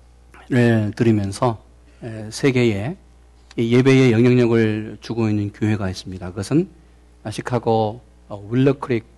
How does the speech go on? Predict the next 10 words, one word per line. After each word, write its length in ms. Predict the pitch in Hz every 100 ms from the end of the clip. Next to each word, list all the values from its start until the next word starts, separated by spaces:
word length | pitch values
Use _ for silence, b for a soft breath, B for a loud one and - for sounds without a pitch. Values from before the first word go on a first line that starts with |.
| _
커뮤니티 500 | - 131 127 113 107
처치입니다. 640 | - 110 - 98 85 90 - _ _ _ _ _ _ b b b b _ -
이 140 | 143
교회를 720 | 139 135 135 131 120 117 123
담임하고 480 | 110 110 107 104 104
있는 420 | 101 101 92 147 - _ _ -
빌 240 | 113 110
할베스, 720 | 104 151 147 139 139 123 117
어, 140 | - 117
목사의 720 | 107 101 - 113 107 110 110